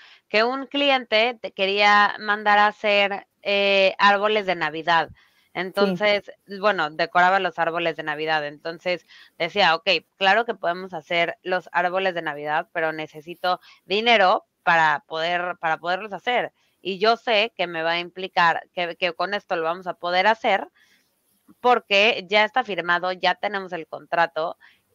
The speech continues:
Speaker 1: y yo lo puedo hacer porque ya lo he hecho antes, pero necesito dinero para poderlo producir.
Speaker 2: Exactamente. Entonces,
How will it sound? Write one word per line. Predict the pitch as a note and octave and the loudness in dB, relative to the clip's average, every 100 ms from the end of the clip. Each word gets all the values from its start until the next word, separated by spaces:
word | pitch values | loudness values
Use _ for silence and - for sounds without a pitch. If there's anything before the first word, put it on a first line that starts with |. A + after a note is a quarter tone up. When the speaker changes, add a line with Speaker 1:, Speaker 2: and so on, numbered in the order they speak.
| - | -10
Speaker 1:
y | G3 | -8
yo | E3+ G#3+ | 2 4
lo | A3 | 4
puedo | A#3 A3 | 4 2
hacer | G3+ F#3+ F#3+ F#3+ | 2 2 0 0
porque | F#3+ - D#3+ | -6 -8 -4
ya | E3+ | -2
lo | F#3 F#3+ | 0 -2
he | |
hecho | F#3 - | -4 -4
antes, | F3 E3 D#3+ G3 - | -6 -4 -8 -8 -6
pero | D3+ | -8
necesito | D3+ D3 D#3 E3+ D#3 F3 | -8 -10 -10 -12 -8 -6
dinero | E3 D#3+ D#3 | -4 -2 -4
para | - C3+ | -4 -6
poderlo | - C3+ C3+ C#3+ | -6 -8 -8 -10
producir. | - - - _ - - _ _ _ _ _ _ - | -12 -18 -18 _ -20 -20 _ _ _ _ _ _ -8
Speaker 2:
Exactamente. | A#3 G#3 G#3+ G3 A3 G3+ F#3+ F3+ F#3+ F#3+ | -4 0 0 2 0 0 -2 -2 -2 0
Entonces, | G#3+ G#3 B3 A#3+ C4 B3+ | -2 2 4 6 4 2